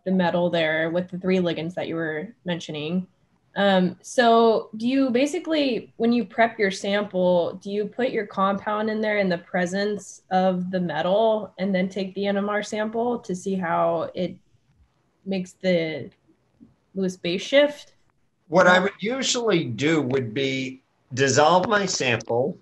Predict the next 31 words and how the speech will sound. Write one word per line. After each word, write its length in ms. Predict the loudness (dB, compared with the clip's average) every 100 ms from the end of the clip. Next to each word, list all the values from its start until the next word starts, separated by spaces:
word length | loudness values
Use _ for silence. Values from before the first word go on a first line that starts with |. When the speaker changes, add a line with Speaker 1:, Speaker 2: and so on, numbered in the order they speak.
| _ _ _
Speaker 2:
say 320 | -4 0 0
in 140 | 0
deuterochloroform, 1040 | -2 -2 2 2 0 0 -2 -2 -4 -4 -4
in 240 | -4 -4
the 200 | -2 -2
N 120 | -2 -2
M 120 | -4
R 200 | -4 -6
tube. 420 | -8 -12 -10 -12 -16 _ _ _ _ _ -2
And 220 | 0 2
then 200 | 4 4
I 120 | 2
might 300 | 2 2 2
have 400 | 0 0 2 2
a 80 | 2
stock 560 | -2 0 4 4 2 -4
solution 840 | -6 -4 -4 -4 -4 -6 -6 -8 -4
of 280 | -2 -2 -2
the 80 | -6
shift 420 | -4 -4 -4 -6
reagent 880 | -4 -2 0 -2 -4 -6 -6 -10 -18 -20 _
in 200 | -4 -2
deuterochloroform, 1300 | -2 -2 0 2 0 0 2 2 0 -2 -2 -2 -4
and 120 | -2 0
I 100 | 2
would 200 | 2 2
add 280 | 2 0
small 500 | -2 -4 0 2 4
aliquots 920 | 4 2 2 0 -2 -2 -2 -4 -8 -8
of 220 | -8 -8
it 160 | -12